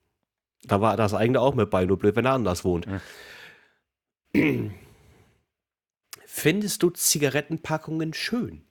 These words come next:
Speaker 1: Ein bisschen? Nein? Ja? Zigarettenpackungen sind Zigarettenpackungen, nichts weiter, oder? Ja, schon.
Speaker 2: Zigarettenpackungen sind Zigarettenpackungen und nichts weiter.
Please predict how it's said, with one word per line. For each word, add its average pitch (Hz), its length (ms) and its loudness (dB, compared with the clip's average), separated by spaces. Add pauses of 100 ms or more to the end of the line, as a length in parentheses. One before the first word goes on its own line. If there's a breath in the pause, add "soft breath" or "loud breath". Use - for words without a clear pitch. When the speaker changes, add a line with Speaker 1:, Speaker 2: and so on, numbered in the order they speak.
(100)
Speaker 1:
Ein 87 160 -8
bisschen? 175 580 -4 (120)
Nein? 104 500 -2
Ja? 113 400 0
Zigarettenpackungen 139 960 0
sind 131 460 -2
Zigarettenpackungen, 107 840 2
nichts 120 260 0
weiter, 180 440 0
oder? 123 320 -2 (140)
Ja, 156 140 -6
schon. 101 260 -4 (260)
Speaker 2:
Zigarettenpackungen 101 760 -2
sind 90 180 -8
Zigarettenpackungen 87 840 -8
und 78 120 -16
nichts - 240 -20
weiter. 76 420 -16